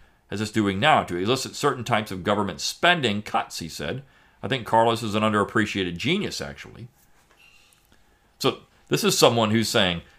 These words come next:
"Hey, he's a genius 'cause he came up with a way to inflate like crazy." An economist at the University of Texas, James C. Galbraith, came across the idea of the coin around the time of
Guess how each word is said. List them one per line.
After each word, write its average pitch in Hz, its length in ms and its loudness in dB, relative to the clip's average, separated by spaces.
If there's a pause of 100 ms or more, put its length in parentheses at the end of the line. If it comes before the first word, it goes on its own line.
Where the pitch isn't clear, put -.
"Hey, - 100 0
he's 110 100 2
a 107 60 0
genius 175 320 2
'cause 101 120 -8
he 101 60 -6
came 127 180 0
up 113 80 0
with 101 120 -2
a - 20 0
way 104 100 4
to 95 80 0
inflate - 500 -4 (360)
like 85 240 2
crazy." 151 480 -2 (960)
An - 60 -6
economist 156 440 0
at 139 80 -2
the 127 80 -2
University 127 400 2
of 110 100 0
Texas, 123 460 -2
James 120 360 0
C. 123 140 -4
Galbraith, 107 560 0
came 107 280 0
across 104 380 0
the 101 140 0
idea 87 540 0
of 85 140 -8
the 92 80 -6
coin 90 320 -4
around 90 220 0
the 98 60 -2
time 87 380 -6
of 92 140 -10